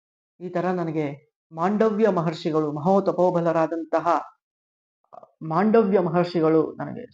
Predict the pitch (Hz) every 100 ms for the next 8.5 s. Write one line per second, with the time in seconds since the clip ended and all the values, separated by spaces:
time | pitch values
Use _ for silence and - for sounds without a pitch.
0 | - 147 160 160 - - - - - 165
1 | 175 349 _ _ _ _ _ 156 160 190
2 | 202 190 185 175 175 147 143 165 185 175
3 | 165 151 151 156 - 165 147 143 147 151
4 | - 139 139 147 151 143 147 147 151 151
5 | _ _ _ _ _ 170 160 170 196 208
6 | 220 208 175 170 170 151 156 147 143 147
7 | 151 147 143 156 147 _ _ _ _ 170
8 | 196 202 208 196